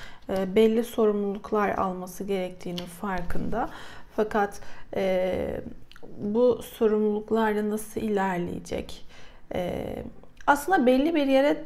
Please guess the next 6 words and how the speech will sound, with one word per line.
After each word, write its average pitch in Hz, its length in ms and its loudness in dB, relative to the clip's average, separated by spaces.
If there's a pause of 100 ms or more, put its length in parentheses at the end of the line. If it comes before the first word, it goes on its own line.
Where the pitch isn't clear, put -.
(100)
kadar 277 460 4
da 240 180 2 (100)
ilerlediğini 226 840 4
düşünüyor. 202 540 -2 (720)
Yani, 214 540 0 (200)
e, 92 380 -2